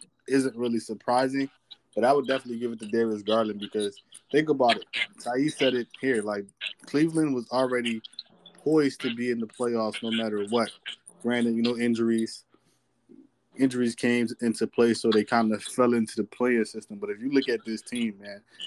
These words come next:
this is a very dangerous team that can guard and that can score. Brooklyn does not play well at home for whatever reason.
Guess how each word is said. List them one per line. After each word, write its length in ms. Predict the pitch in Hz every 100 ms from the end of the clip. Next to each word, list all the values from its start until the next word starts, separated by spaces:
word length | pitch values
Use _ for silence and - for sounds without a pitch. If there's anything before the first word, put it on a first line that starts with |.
| - -
this 220 | 113 120
is 100 | 123
a 80 | 110
very 320 | 101 113 120
dangerous 320 | 117 120 117 113
team 160 | 120
that 160 | 113 104
can 140 | 107
guard 240 | 98 107 104
and 100 | 104
that 140 | 98
can 100 | 98
score. 500 | - - 120 110 92 - - - _ _ - 110
Brooklyn 420 | 123 165 185 143
does 240 | 131 131
not 240 | 135 147 -
play 160 | 139
well 240 | 123 127 120
at 120 | 113
home 220 | 127 120
for 140 | 101
whatever 340 | 113 113 117 113
reason. 500 | 110 113 117 104